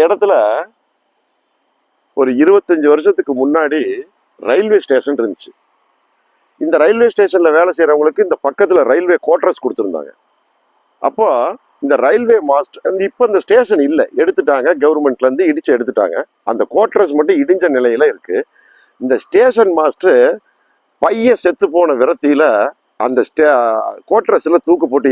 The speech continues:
இறந்துட்டதா ஒரு ஆணித்தனமான தகவல் சொல்றாங்க. அது போக அவருடைய ஆவி இங்க உலாவிட்டு இருக்கதாகவும், ஒரு அமானுஷ சக்தி இருக்கிறதாகவும், இந்த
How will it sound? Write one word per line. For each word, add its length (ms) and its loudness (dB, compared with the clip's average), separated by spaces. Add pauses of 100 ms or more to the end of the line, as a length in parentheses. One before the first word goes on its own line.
இறந்துட்டதா 440 0 (640)
ஒரு 100 2 (120)
ஆணித்தனமான 480 0 (100)
தகவல் 300 -2
சொல்றாங்க. 340 -4 (540)
அது 120 -2 (120)
போக 240 0 (1200)
அவருடைய 320 2 (140)
ஆவி 260 4
இங்க 200 0
உலாவிட்டு 340 0
இருக்கதாகவும், 480 2
ஒரு 140 2
அமானுஷ 480 0
சக்தி 220 0
இருக்கிறதாகவும், 600 0 (640)
இந்த 200 0